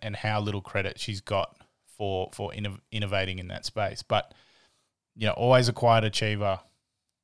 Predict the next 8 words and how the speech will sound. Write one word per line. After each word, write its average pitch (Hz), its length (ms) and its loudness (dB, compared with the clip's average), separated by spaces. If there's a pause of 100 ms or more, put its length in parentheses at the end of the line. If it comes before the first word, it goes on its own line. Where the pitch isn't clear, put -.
(200)
highly 117 400 6
successful, 107 800 -2 (100)
but 110 120 -6
you 104 80 0
wouldn't 104 240 -2
know 95 180 -2
it. - 200 -10
So, 101 360 -2